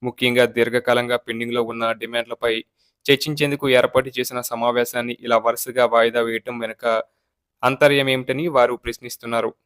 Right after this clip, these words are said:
అలాగే ఈ సమావేశంలో ప్రధానంగా చర్చకు రావాల్సిన కీలక అంశాలు ఏంటంటే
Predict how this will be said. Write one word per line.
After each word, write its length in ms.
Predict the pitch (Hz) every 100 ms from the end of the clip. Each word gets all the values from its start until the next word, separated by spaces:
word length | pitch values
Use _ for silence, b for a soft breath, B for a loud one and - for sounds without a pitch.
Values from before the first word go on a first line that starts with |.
| _ _ _ -
అలాగే 240 | 110 123 131
ఈ 100 | 120
సమావేశంలో 680 | 123 127 131 131 135 131 175
ప్రధానంగా 520 | - 123 131 131 131
చర్చకు 360 | - 127 - 135
రావాల్సిన 340 | 127 127 127
కీలక 340 | - 117 120 123
అంశాలు 280 | 117 120 120
ఏంటంటే 360 | 117 113 160